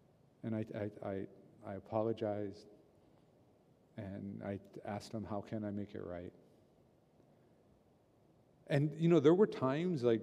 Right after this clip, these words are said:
'cause especially early on, it would almost be, like, monthly. There were times I thought, like, "When I tell him this time, it's like he's gonna go down for the count and he's not getting up.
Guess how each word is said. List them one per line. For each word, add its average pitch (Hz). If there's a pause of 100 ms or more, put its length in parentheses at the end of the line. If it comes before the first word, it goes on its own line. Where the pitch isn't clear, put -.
(160)
'cause 120 (340)
especially 151
early 139
on, 135 (520)
it 139
would 135
almost 143
be, 135
like, 110
monthly. 139 (320)
There 147
were 208
times 170
I 120
thought, 117
like, 98 (920)
"When 113
I 117
tell 143
him 143
this 127
time, 101 (920)
it's -
like 104 (240)
he's 113
gonna 135
go 113
down 110
for 131
the 123
count 113
and 101
he's 110
not 107
getting 95
up. 90